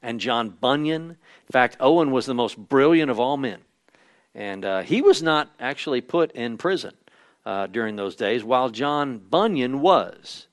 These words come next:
Uh, Owen had, apparently had some pull. And, uh, the king asked him one day, uh, King Charles the Second, who came in after Cromwell,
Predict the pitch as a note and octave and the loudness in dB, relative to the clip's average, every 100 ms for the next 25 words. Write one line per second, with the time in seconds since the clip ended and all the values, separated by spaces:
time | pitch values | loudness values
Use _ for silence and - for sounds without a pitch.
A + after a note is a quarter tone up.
0 | _ _ _ _ _ - G2 F#2+ G2 A#2+ | _ _ _ _ _ -16 -12 -10 -4 -2
1 | G#3 A3 F3+ F3 C#3+ B2 _ _ _ - | 0 0 0 0 -4 -18 _ _ _ -6
2 | D3+ F3 D#3 D3 D3 - B2 - C3+ F2 | -4 -2 -2 -2 -4 -6 -8 0 0 0
3 | - _ _ _ _ _ G2+ G2+ G2+ G2 | -6 _ _ _ _ _ -12 -10 -8 -6
4 | G2 G#2+ - D3 C3 C3 B2 D#3 D3+ A2+ | -4 -4 -2 0 0 -2 -2 -2 -2 -2
5 | G#2 G2 A2 C#3+ _ _ - F#2+ - A2+ | -4 -4 -6 -10 _ _ -12 -10 -8 -8
6 | - C#3+ G#2+ G2 A2 G#2 - A#2+ - - | -2 0 2 0 -4 -6 -2 -2 -2 -10
7 | G#2+ G2 G#2+ G2 G2 A2 - _ - G#2 | -12 -10 -10 -8 -10 -12 -18 _ -8 -6
8 | G2 - A#2+ A2 F#2+ F#2 | -8 -4 -2 -2 -4 -6